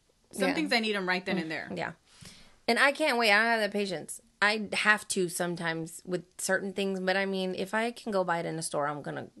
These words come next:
Speaker 2: go buy it in a store. Not him. He could shop online all the time. And for a while,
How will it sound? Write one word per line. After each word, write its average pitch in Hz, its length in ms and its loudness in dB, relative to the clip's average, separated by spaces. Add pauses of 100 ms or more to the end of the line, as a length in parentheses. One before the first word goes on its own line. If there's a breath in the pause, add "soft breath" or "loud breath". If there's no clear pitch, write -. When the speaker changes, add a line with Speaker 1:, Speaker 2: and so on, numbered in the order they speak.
(140)
Speaker 2:
go - 160 -4
buy 104 180 -8
it - 140 -12
in - 80 -16
a - 40 -14
store. - 260 -14 (760 loud breath)
Not 220 200 2
him. 180 340 -4
He 220 240 -4
could 233 240 -2
shop 180 480 -2
online 180 720 -2
all 175 240 -4
the 180 120 -6
time. 160 340 -6
And 175 160 -4
for 185 160 -2
a 175 80 0
while, 175 540 0